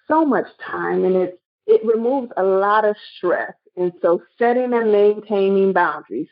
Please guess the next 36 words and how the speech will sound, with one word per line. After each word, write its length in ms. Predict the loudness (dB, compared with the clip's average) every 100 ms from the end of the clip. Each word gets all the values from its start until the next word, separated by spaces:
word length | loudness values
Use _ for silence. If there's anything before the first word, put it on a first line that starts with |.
| -2
stay 280 | 0 2 2
in 120 | 4
your 220 | 2 2
lane, 440 | 0 -2 -2 -2
do 160 | 2 2
what 220 | 2 -2
you're 160 | -2 -2
supposed 360 | -2 -2 -2 0
to 120 | -2
do, 280 | 0 0 0 -6 -20 _ _
and, 360 | -4 0 0 0
and 200 | 2 2
let 140 | 4
other 220 | 2 -2
people 560 | -6 -8 -2 -2 -2 -6 _ _ _ _ -14
do 340 | -10 0 4
what 120 | 4 2
they're 220 | 0 -2
supposed 340 | -10 -14 -16 -16
to 60 | -14
do. 240 | -10 -10
And 120 | -12 -8
so 180 | -6 -6 -2
setting 300 | 0 0 -2
and 100 | -2
maintaining 560 | -4 -4 -6 -4 -4
boundaries 580 | -2 -2 -2 0 0 -2 _ _ -10
will 380 | -2 4 4 2
help 220 | -8 -8
you 120 | -8
reduce 360 | -8 -8 -10 -12 -14
stress. 300 | -4 -2 -2 -6 _ _ _ _ _
Another 440 | -2 0 2 2 2
area 440 | 2 4 2 0
that 240 | -2 -2 -2
really 800 | -6 -2 0 2 2 0 -2